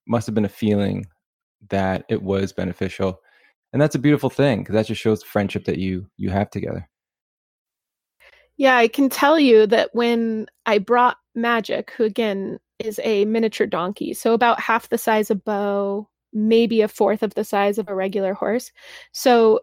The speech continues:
Speaker 2: Bo lived with this beautiful mare, Miss J, right, who he loved, and then didn't really have anybody, and this trailer pulls up, you know, a few weeks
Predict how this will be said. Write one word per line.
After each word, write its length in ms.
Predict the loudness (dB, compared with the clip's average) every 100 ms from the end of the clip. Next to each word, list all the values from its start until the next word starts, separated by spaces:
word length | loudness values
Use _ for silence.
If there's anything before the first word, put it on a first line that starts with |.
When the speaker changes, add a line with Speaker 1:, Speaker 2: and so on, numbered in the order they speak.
| -4 _ _ -8 0
Speaker 2:
Bo 220 | 4 4
lived 440 | 4 4 2 0
with 180 | -2 0
this 180 | -2 -2
beautiful 600 | -6 -4 0 0 0 -2
mare, 380 | 0 0 0 -2
Miss 260 | -4 -8
J, 580 | -6 -4 -4 -4 -6 -6 -4
right, 380 | -2 -2 -4
who 120 | -6 -8
he 180 | -6
loved, 500 | -6 -6 -6 -6 -10 _ _ _ _ _
and 180 | -2 0
then 320 | 2 0 -2 -6 -4
didn't 220 | 0 0
really 200 | 2 2 2
have 200 | 0 0
anybody, 480 | 0 2 2 2
and 140 | 2 0
this 180 | -2 -6
trailer 480 | -2 2 4 4 2
pulls 360 | 2 2 4
up, 280 | 2 0 -6 -20 _ _ _ -4
you 60 |
know, 280 | -2 -2 -6 -12
a 40 |
few 180 | -8 -6
weeks 240 | -4 -6